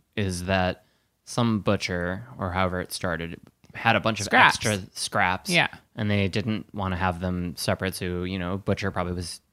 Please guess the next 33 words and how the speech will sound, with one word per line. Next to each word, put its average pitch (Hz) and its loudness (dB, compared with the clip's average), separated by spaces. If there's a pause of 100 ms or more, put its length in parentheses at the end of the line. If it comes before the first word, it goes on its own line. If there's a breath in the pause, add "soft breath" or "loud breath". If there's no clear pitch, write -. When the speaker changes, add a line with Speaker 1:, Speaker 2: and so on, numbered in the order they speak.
Speaker 1:
smarts 98 -4
and 104 -2
was 98 -2
intuitive 107 2
about 92 2
cooking 92 -4
and 180 2
Speaker 2:
Right. 160 6
Speaker 1:
said, 98 2
"Hey, 165 2
what 123 0
if 143 -2
I 123 4
just, 107 -4
like, 104 -6 (760)
put 110 -4
it 123 0
all 117 2
together 113 0
and 151 2
Speaker 2:
Yeah, 196 8
let 147 4
me 151 4
put 160 4
Speaker 1:
ran 117 4
Speaker 2:
this 123 0
Speaker 1:
it - -18
through 117 -4
this 107 -2
hand-cranked 113 -2
Speaker 2:
Mm-hmm. 208 2
Speaker 1:
grinder?" 127 4 (380)
Speaker 2:
Yeah. 247 4